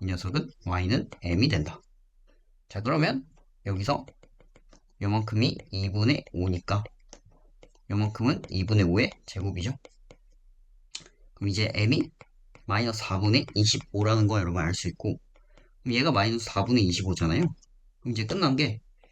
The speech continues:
두 녀석의 기울기 B가 사 대 일이니까 만나는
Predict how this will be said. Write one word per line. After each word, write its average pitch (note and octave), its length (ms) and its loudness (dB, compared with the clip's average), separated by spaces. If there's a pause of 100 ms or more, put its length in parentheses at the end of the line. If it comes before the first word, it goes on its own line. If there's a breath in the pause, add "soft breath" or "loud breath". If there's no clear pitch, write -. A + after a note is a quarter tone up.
(360 soft breath)
두 A#2+ 100 -4
녀석의 C#3+ 460 0
기울기 D3+ 440 2
B가 A2 340 0 (200)
사 - 340 -6
대 A2+ 280 -4
일이니까 A#2 560 0 (800)
만나는 D#3 680 0